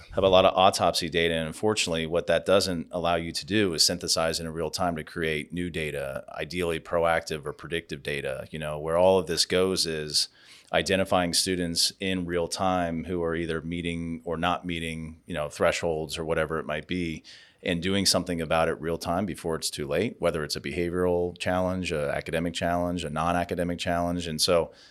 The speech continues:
I think what that ultimately leads to is a lot of schools are unfortunately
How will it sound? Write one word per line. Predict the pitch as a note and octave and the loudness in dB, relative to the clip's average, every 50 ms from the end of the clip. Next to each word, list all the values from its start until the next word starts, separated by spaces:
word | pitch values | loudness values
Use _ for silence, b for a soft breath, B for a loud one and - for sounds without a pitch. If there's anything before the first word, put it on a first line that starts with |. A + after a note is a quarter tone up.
| b b b b b b b - | b b b b b b b 0
I | E2 F2 | 0 2
think | - G#2 G2 F#2 F2 - - - _ _ _ | 4 2 2 2 0 -2 -8 -18 _ _ _
what | - G2 F#2+ | 6 6 8
that | - F#2+ F#2 | 8 8 8
ultimately | G2 G#2 G2+ - G2+ F#2+ F2+ | 8 8 6 4 2 0 0
leads | F2 F2+ G2+ A2 - - | 2 0 0 0 0 0
to | - F2+ E2+ | 0 0 0
is | E2 E2 E2 D#2+ | 0 0 0 0
a | E2+ | 2
lot | E2 F2+ G2 | 4 6 6
of | F#2+ F2+ | 6 4
schools | - - F#2+ F#2 F2+ F2+ F2+ E2+ E2+ | 2 0 0 -2 0 0 -2 0 0
are | E2+ D#2+ D#2+ D#2 - - | 2 2 2 0 0 -4
unfortunately | D#2+ E2 - - F#2+ F#2+ F#2+ - - F2+ E2 E2 D#2+ D#2 D#2 D#2 | -8 -10 -4 0 0 0 0 0 -2 -2 -2 -2 -4 -6 -8 -10